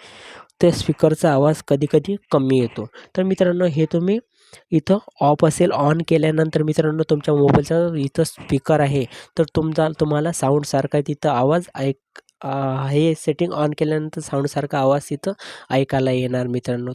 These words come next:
तुमच्या मोबाईलमध्ये कधीही स्पीकरचा आवाज कधीही तिथं बंद होणार नाही मित्रांनो. तुम्ही ज्यावेळेसही स्पीकरमध्ये कोणतेही गाणे, सॉन्ग, क-, फोन कॉल जेव्हा ऐकाल, तर मित्रांनो, कमी नाही येतात,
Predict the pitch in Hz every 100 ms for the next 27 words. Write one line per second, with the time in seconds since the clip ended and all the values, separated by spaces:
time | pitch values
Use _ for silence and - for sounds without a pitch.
0 | - 139 151 143 139 139 135 143 - 131
1 | 147 147 - - 131 156 180 - - -
2 | - _ - 156 131 147 160 - 135 135
3 | 143 156 143 147 180 185 143 135 139 139
4 | 131 131 131 127 131 127 135 131 127 131
5 | 143 139 135 135 135 147 147 156 151 180
6 | 156 - - - - - - 147 156 147
7 | 151 147 160 160 156 151 139 143 151 143
8 | 151 143 123 143 147 - 156 139 139 151
9 | 151 - _ _ - 156 143 139 _ _
10 | - - 143 139 156 151 147 139 143 156
11 | 147 139 - 143 127 - - - 160 156
12 | 165 160 165 139 139 151 151 143 139